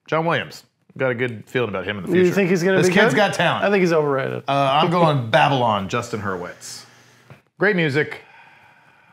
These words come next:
Speaker 2: I feel like I should go with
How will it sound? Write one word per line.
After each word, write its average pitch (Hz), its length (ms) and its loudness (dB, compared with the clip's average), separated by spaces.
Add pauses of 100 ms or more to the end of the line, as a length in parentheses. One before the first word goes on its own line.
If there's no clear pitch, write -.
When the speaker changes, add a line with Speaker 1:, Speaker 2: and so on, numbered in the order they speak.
(500)
Speaker 2:
I 202 420 2
feel 208 360 0
like 196 220 2
I 185 240 2
should 175 260 -4
go 180 560 2
with 175 580 -2